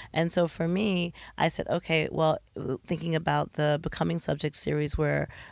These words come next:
more loosely we talk about them as the Black Victorians, you know,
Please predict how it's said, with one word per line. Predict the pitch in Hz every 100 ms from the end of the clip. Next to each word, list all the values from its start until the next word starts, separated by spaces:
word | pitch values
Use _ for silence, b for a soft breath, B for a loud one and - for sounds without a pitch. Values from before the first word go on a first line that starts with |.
| -
more | 147 - 156
loosely | 151 160 - 156
we | 143
talk | - 151
about | 151
them | 147
as | 143
the | -
Black | 147 143
Victorians, | 160 - 190 190 180 156 156 - B B B
you | 175
know, | 170 156 151